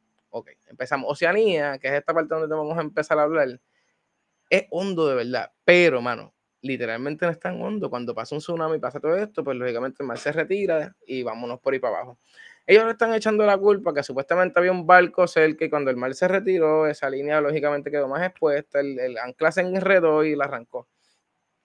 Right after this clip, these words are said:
En verdad no se sabe, todavía no han llegado. Ahora mismo, esta gente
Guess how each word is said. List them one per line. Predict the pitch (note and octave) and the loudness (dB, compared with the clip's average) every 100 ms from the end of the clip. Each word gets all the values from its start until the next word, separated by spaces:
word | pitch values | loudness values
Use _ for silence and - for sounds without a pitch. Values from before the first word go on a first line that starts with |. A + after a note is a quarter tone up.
| - | -6
En | E3+ | 2
verdad | E3+ | 4
no | F3 | 4
se | G3 | 2
sabe, | G3+ F#3+ F3+ | 6 6 6
todavía | D#3 C#3+ | 4 0
no | D#3 | 0
han | F3 | 4
llegado. | E3 D3 D3 B2 | 4 6 4 2
Ahora | B2 D3+ | 0 2
mismo, | F#3 G#3 E3+ C#3 | 2 2 0 -2
esta | D3 - F3+ | -4 -2 0
gente | G3+ G3 C#3+ C3 | 0 -2 -4 -6